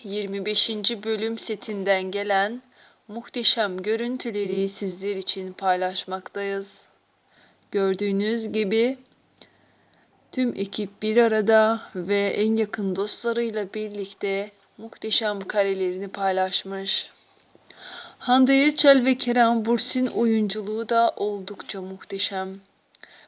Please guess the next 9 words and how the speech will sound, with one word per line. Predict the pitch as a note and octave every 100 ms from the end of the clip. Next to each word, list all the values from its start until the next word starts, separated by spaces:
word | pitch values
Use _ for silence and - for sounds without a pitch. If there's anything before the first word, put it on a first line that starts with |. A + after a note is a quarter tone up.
| -
Ve | G3+
onlardan | G3+ G3+ G3+ G3+ A3+ B3+
gelen | C4 A3+ G#3+ G3+ G3
en | A3 A3
güzel | G#3 G3 G3+ G3
görüntüleri | G#3+ A#3 B3+ A#3+ G#3+ G#3 G#3 G#3
sizler | G3+ G3+ F3+ G3 A3
için | G3+ - F#3+ F#3+ G#3+ _ _ _ - - _ -
görüntülemekteyiz. | A#3+ A3+ G3+ G3+ F#3 F#3 F#3 - G3+ G3+ G3 F#3+ -